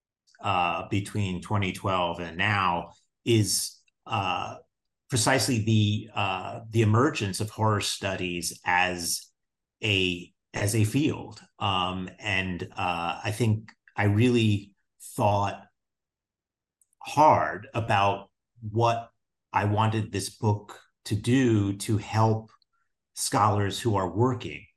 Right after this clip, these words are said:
in horror studies or, or scholars who are interested in the idea of horror studies and, and maybe have not experienced it.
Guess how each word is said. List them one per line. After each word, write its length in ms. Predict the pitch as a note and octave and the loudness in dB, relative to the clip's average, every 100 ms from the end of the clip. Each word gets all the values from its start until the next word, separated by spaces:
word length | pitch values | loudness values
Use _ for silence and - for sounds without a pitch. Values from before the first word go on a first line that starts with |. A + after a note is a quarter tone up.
| _ _ - | _ _ -10
in 140 | - | -10
horror 340 | F#2 F#2 E2+ | -6 -6 -4
studies 640 | D#2+ - - F2 F2+ G2 - | -6 -8 -10 -10 -10 -8 -8
or, 280 | - F#2+ F#2+ | -4 -4 -2
or 140 | G#2 | -2
scholars 380 | G2 A2+ A2 G2+ | 0 2 4 4
who 140 | A2 | 4
are 280 | G#2 F#2+ - _ _ - | 2 2 -6 _ _ -6
interested 380 | B2+ A#2 A2 | -2 0 0
in 120 | G2+ F#2+ | 0 -2
the 160 | F#2+ | -2
idea 480 | F2+ F2 G#2+ B2 A2+ | -2 0 2 2 2
of 100 | F2+ | -2
horror 380 | - F2 E2 E2+ | -8 -12 -10 -8
studies 680 | - - E2 - G2+ G#2 | -10 -10 -10 -8 -6 -6
and, 160 | G2+ F2 | -6 -8
and 180 | F2+ F2+ | -8 -4
maybe 260 | F2+ F2+ | -4 -4
have 200 | E2 E2+ | -8 -10
not 360 | F2 G2 A2+ - - | -2 0 0 -2 -12
experienced 840 | A2 - F2+ D#2 D2+ D2 - - - | -12 -10 -12 -12 -12 -12 -12 -14 -12
it. 300 | E2 E2 | -10 -10